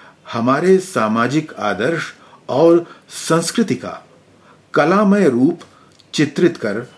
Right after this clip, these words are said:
संसार के सामने रखा है और राजरानी मीरा ने,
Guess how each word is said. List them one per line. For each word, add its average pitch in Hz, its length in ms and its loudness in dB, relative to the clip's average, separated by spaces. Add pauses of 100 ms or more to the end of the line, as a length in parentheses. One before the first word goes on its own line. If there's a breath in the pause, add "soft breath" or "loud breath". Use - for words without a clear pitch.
(140)
संसार 151 720 0
के 147 220 -2
सामने 120 460 -2
रखा 98 300 -8
है - 280 -16 (580)
और 135 360 -4 (640 loud breath)
राजरानी 156 760 0
मीरा 113 400 0
ने, 117 240 -4